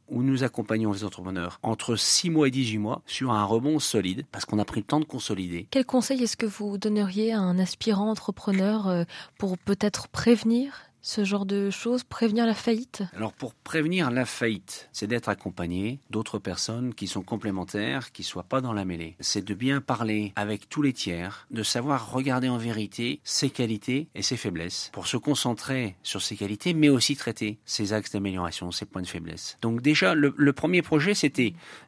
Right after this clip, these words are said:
Speaker 1: euh, que de la bienveillance et l'exigence, on, on accompagne, et la solidarité, qu'on accompagne du professionnalisme. Mais demain, c'est se rapprocher des différents tribunaux, des différentes personnes. Donc c'est d'ouvrir, on a ouvert Grenoble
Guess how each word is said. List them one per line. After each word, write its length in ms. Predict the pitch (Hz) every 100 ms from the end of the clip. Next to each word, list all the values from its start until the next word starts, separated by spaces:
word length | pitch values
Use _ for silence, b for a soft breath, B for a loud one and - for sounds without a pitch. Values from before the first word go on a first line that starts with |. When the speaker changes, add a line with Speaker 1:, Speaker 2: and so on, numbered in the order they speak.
| -
Speaker 1:
euh, 340 | 110 107 101
que 180 | 95 120
de 160 | 113 113
la 460 | 104 101 98 90 - -
bienveillance 1120 | 104 143 156 147 131 123 107 92 - - - -
et 360 | 147 131 98 -
l'exigence, 800 | 107 101 117 117 147 160 185 - -
on, 160 | 131 131 -
on 160 | 131
accompagne, 680 | 127 123 127 - 123 117 101 87 -
et 80 | 139
la 120 | 123
solidarité, 720 | - 117 110 101 101 151 180
qu'on 180 | - 123
accompagne 500 | 117 117 - 165 147
du 120 | 120
professionnalisme. 760 | - 131 113 104 98 85 78 -
Mais 160 | 135 165
demain, 340 | 143 147 190
c'est 160 | - 131
se 140 | -
rapprocher 540 | 147 160 - 143 - 143
des 120 | 131
différents 400 | 123 - 113 110
tribunaux, 480 | - 131 117 101 151
des 80 |
différentes 340 | 131 110 104 104
personnes. 420 | 113 - 98 127 - B B
Donc 140 | 101
c'est 140 | - 151
d'ouvrir, 500 | 147 139 135 101 - b
on 140 | - 98
a 80 | 151
ouvert 280 | 139 131
Grenoble 500 | 110 120 117 104 90